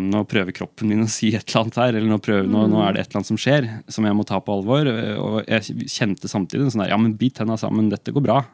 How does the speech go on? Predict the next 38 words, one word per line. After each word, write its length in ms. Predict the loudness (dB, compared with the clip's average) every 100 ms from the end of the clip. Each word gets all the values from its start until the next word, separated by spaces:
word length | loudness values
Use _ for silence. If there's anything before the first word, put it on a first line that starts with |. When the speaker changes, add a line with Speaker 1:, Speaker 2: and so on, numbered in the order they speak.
| -8
Speaker 1:
Men 100 | -6
så 120 | -2 -2
kjente 120 | -2
jeg, 40 |
«Nei, 120 | 0 -2
vet 80 | -2
du 60 |
hva, 60 | -6
det 140 | -6
gidder 280 | -8 -10 -12
jeg 100 | -14
ikke, 80 | -12
jeg 80 | -10
orker 280 | -10 -12 -18
ikke.» 180 | -14 -16 _ _
Speaker 2:
Nei. 180 | -12 -12 -12 -18 _ _ _ _ -8
Speaker 1:
Det, 640 | -4 -4 -4 -4 -6 -8 -12 -16 _ _ _ _ -20
det, 260 | -10 -6 -6
det 100 | -8
får 160 | -8 -10
jeg 100 | -10
ikke 140 | -12
til 180 | -8 -6
nå. 140 | -6 -8 _ _ -20
Speaker 2:
Ja. 140 | -18 -20 _ _ -10
Speaker 1:
Og 80 | -8
så 1120 | -6 -4 -2 -2 -2 -2 -2 -4 -6 -6 -8
gikk 220 | -8 -8 -6
jeg 100 | -4
med 100 | -2
en 80 | -2
tur, 400 | 0 2 2 -2 -8 _ _ _ _ _ _ _ _ _ _ _
og 60 | -2
snakket 260 | -2 0 -2
litt 180 | -2 -2
med 120 | -2
kona 260 | -2 -2
mi, 280 | 0 0 0